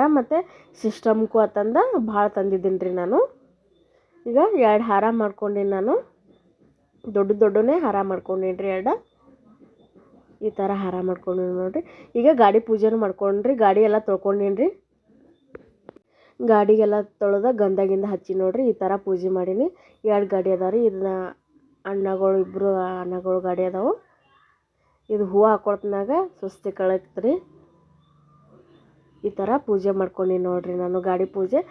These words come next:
ಅಂದ್ರೆ, ಆ, ಅಣ್ಣಗಳು ಇದ್ದಿದ್ದಿಲ್ಲ, ಊರಿಗೆ ಹೋಗಿದ್ರು. ಅದಕ್ಕೆ ನಾನೇ ಪೂಜೆ ಮಾಡ್ತೀನಿ, ಮಾಡ್ತೀನಿ ರೀ. ಈಗ ಸಿಸ್ಟಮ್ ನೋಡ್ರಿ. ಆ, ನಾಲ್ಕು ಐದು ಸಿಸ್ಟಮ್ದ ನಾನೇ ಪೂಜೆ ಮಾಡೀನಿ ರೀ. ಅಂದ್ರೆ ಹೂವು ತಳಗ ಹೂವು ಎರಡೆರಡು ಚೆಂಡು ಹೂವು ಇಟ್ಟ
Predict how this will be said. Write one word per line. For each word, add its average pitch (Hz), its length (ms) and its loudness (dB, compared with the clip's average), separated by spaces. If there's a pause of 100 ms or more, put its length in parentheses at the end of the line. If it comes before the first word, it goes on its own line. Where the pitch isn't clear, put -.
(280)
ಅಂದ್ರೆ, 226 260 0
ಆ, 196 560 0 (500)
ಅಣ್ಣಗಳು 214 420 4
ಇದ್ದಿದ್ದಿಲ್ಲ, 202 340 2
ಊರಿಗೆ 202 320 2
ಹೋಗಿದ್ರು. 196 340 -2
ಅದಕ್ಕೆ 208 360 -2
ನಾನೇ 196 240 -2
ಪೂಜೆ 196 300 -4
ಮಾಡ್ತೀನಿ, 185 640 -4
ಮಾಡ್ತೀನಿ 175 540 -4
ರೀ. 330 200 0 (340)
ಈಗ 233 140 0
ಸಿಸ್ಟಮ್ 240 480 0
ನೋಡ್ರಿ. 233 300 2 (420)
ಆ, 214 140 -2 (440)
ನಾಲ್ಕು 208 460 4
ಐದು 214 320 4
ಸಿಸ್ಟಮ್ದ 233 580 -2
ನಾನೇ 214 340 2
ಪೂಜೆ 214 340 -2
ಮಾಡೀನಿ 190 360 -2
ರೀ. 240 140 2 (1300)
ಅಂದ್ರೆ 226 180 2
ಹೂವು 226 600 4
ತಳಗ 208 320 0 (320)
ಹೂವು 208 320 -4 (400)
ಎರಡೆರಡು 196 380 0
ಚೆಂಡು 208 260 2
ಹೂವು 226 140 6
ಇಟ್ಟ 208 280 -2